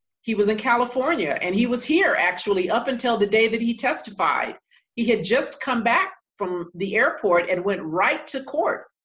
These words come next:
to testify in the trial. The reason he was here in California, allegedly, is because he was concerned about the people that had shot him a year ago, people that he's reported to know because they were childhood friends.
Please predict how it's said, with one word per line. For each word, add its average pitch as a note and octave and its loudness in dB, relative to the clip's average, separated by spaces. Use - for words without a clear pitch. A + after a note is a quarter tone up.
to G3+ -2
testify G#3+ 0
in G3+ 0
the F#3+ 0
trial. F#3+ 2
The F3+ -2
reason C4 0
he B3 0
was A#3 -4
here A#3+ -2
in G#3 -4
California, A3 -2
allegedly, G3 2
is G3 2
because G3+ 0
he A3+ -2
was G#3 0
concerned A3+ -2
about F#3 0
the F#3 -10
people G3+ -2
that G3 0
had G3 0
shot A3+ -2
him G#3+ -4
a F#3+ 0
year A3 2
ago, A3+ 0
people G#3+ 0
that G3+ 4
he's G#3 -2
reported A3 0
to G3 -2
know F#3+ 2
because G3+ -2
they F3 0
were D#3+ -2
childhood F#3+ -2
friends. E3+ -6